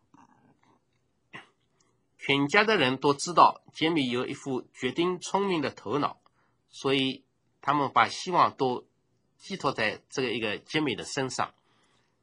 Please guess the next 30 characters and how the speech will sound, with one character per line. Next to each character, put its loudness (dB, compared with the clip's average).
他 4
的 4
哥 8
哥， 4
他 4
说， 0
他 -2
曾 0
经 0
说 4
：“我 -2
觉 0
得 0
有 -2
一 -4
天， -2
我 -2
的 -2
弟 -6
弟 -8
一 -6
定 -4
成-， -12
会 -4
成 -8
为 -6
一 -12
位 -6
伟 -6
人。” -10